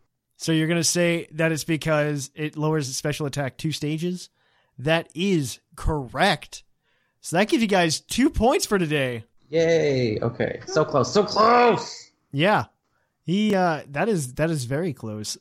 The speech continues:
Speaker 1: So, okay, so this next question is worth two points. You have to name both Pokemon. There are two Pokemon to ever have had a four times weakness to poison type Pokemon through all of the, uh, changes in, uh, what's it called? Uh,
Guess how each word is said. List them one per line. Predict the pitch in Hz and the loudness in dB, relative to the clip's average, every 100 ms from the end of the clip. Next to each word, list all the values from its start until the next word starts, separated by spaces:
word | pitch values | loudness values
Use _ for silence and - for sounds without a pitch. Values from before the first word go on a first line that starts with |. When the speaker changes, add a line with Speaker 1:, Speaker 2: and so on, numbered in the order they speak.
| - | -8
Speaker 1:
So, | - 156 151 | -2 2 2
okay, | 151 180 196 147 | 2 0 2 0
so | 160 | -2
this | 170 | -2
next | 196 190 | -2 -2
question | 175 156 139 123 | 0 0 -2 -8
is | 135 127 | -6 -2
worth | 151 - | -2 -2
two | - 196 | -4 -2
points. | 160 156 160 | -2 -2 -2
You | |
have | 151 | -4
to | 147 | -2
name | 151 | -2
both | 139 156 175 170 - | -2 0 0 0 -6
Pokemon. | - 165 185 147 120 98 95 98 _ _ _ _ _ _ _ - | -6 -2 0 0 -2 -6 -12 -18 _ _ _ _ _ _ _ -4
There | 165 180 | 2 2
are | 165 | 2
two | 151 - 262 277 | 0 -2 0 2
Pokemon | 202 226 202 143 113 104 - _ _ _ - | 0 0 -2 -2 -4 -8 -14 _ _ _ -4
to | 180 180 | -4 -2
ever | 170 196 202 190 | -4 -4 0 -2
have | 135 | 0
had | 151 165 147 131 - | 0 2 2 0 -8
a | 151 | -10
four | - 170 180 | -6 -2 0
times | 170 170 151 | 0 0 0
weakness | 151 147 147 | 0 0 -4
to | 143 | -4
poison | 131 156 139 | 0 0 0
type | 131 131 | -4 -4
Pokemon | - 135 131 131 127 | -4 -6 -4 -6 -6
through | 139 139 | -6 -4
all | 131 156 160 | 0 2 2
of | 147 131 | 0 -2
the, | 131 139 131 | -4 -2 -2
uh, | 127 120 - | -2 -4 -8
changes | - 147 147 143 | -4 -2 -2 -2
in, | 139 127 110 - _ | -2 -4 -8 -20 _
uh, | 139 127 123 | -8 -6 -6
what's | 120 135 139 | -6 -8 -10
it | |
called? | - 113 107 98 _ | -10 -10 -10 -14 _
Uh, | - 127 117 | -8 -6 -6